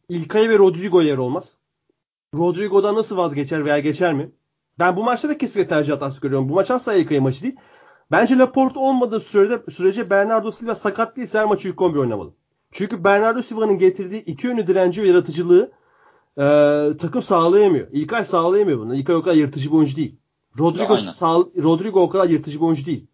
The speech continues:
Speaker 1: Yani Rodrigo gene kalabilir takımda ama hani Guardiola bence şunu fark etmiştir. Rodrigo ile İlkay oynattığı an bu takım takım savunmasında sıkıntı yaşıyor. Hani Bernardo
Speaker 2: Ya,
Speaker 1: o kadar
Speaker 2: fark etmiş
Speaker 1: savunma
Speaker 2: olması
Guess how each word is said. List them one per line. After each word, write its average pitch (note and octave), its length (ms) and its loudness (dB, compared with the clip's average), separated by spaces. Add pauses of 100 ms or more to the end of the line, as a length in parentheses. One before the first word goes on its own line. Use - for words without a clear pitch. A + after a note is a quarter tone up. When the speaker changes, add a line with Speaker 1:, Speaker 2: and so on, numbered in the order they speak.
(560)
Speaker 1:
Yani D#3 180 0
Rodrigo G3 360 2
gene A#3+ 200 0
kalabilir G3 360 0
takımda A#3 380 0
ama D3 220 -2 (540)
hani F3+ 420 2
Guardiola G3 520 0
bence A3 200 -4
şunu G#3 140 -8
fark F#3+ 240 -2
etmiştir. A#3 480 -12 (140)
Rodrigo A3 560 2
ile F#3 140 0
İlkay B3 200 -6
oynattığı A3 500 -2
an A#3 120 -8 (220)
bu F3+ 140 -6
takım G#3+ 240 -2
takım G3+ 260 -6
savunmasında G3 400 0
sıkıntı E3+ 280 -4
yaşıyor. C3 240 -6 (920)
Hani D#3+ 220 0
Bernardo A3+ 360 4
Speaker 2:
Ya, - 20 2
Speaker 1:
o A3 60 2
kadar A#3 60 4
Speaker 2:
fark A#3+ 120 2
etmiş C#3 180 -2
Speaker 1:
savunma - 180 4
Speaker 2:
olması G#3+ 140 4